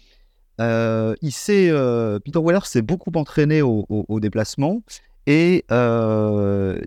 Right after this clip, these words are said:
il se, le truc, c'était que, euh, au départ, il n'arrivait pas à trouver une démarche, euh, suffisamment, euh, aisée pour, euh, se déplacer.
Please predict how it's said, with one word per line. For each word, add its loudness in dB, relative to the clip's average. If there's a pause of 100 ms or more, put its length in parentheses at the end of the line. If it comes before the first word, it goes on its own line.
il -4
se, 0
le -8
truc, 0
c'était -2
que, -2 (500)
euh, -2
au 0
départ, 2
il 2
n'arrivait 0
pas 0
à 0
trouver -2
une 0
démarche, -4
euh, -4
suffisamment, -2
euh, -6 (140)
aisée 2
pour, -2
euh, 0
se -10
déplacer. -2